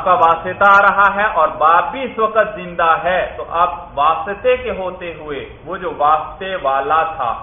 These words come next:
یعنی دادا، واسطے والا،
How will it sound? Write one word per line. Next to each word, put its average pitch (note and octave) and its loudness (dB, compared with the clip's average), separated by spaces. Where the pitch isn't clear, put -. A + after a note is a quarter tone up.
یعنی C#3 -12
دادا، B2+ 0
واسطے C#3+ 0
والا، C3+ 2